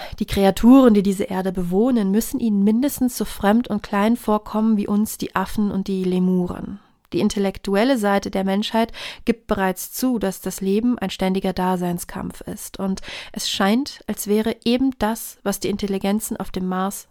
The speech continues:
auch glauben. Ihre Welt ist schon sehr weit abgekühlt und diese Welt ist immer noch voller Leben, jedoch überfüllt mit Kreaturen,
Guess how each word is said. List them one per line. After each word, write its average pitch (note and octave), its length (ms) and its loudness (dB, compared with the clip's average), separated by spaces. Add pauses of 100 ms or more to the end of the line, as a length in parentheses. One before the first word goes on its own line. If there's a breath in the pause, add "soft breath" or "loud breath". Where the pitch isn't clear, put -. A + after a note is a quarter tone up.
(120)
auch F#3 320 -4
glauben. F3+ 480 -10 (960 loud breath)
Ihre B3 280 4
Welt C4+ 280 4
ist - 140 -2
schon G#3+ 140 -2
sehr G#3 140 4
weit G3+ 120 2
abgekühlt F#3 680 -6
und F#3+ 180 -4
diese F#3+ 260 0
Welt G#3+ 280 4
ist G#3+ 140 -6
immer G#3+ 140 2
noch G3+ 140 0
voller G3+ 320 2
Leben, G#3 400 4
jedoch F#3+ 460 0
überfüllt G3 500 0
mit F3 140 -8
Kreaturen, F#3 640 -6